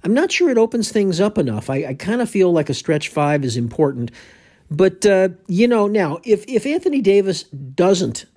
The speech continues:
start, um,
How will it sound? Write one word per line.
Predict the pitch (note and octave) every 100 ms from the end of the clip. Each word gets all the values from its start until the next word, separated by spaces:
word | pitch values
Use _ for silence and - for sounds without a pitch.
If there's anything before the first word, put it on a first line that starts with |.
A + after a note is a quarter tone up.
| _
start, | - - A#2 D2 - - _ _ _ _ _ _ _ -
um, | D#3 D3+ D3+ D3+ D3+ D3+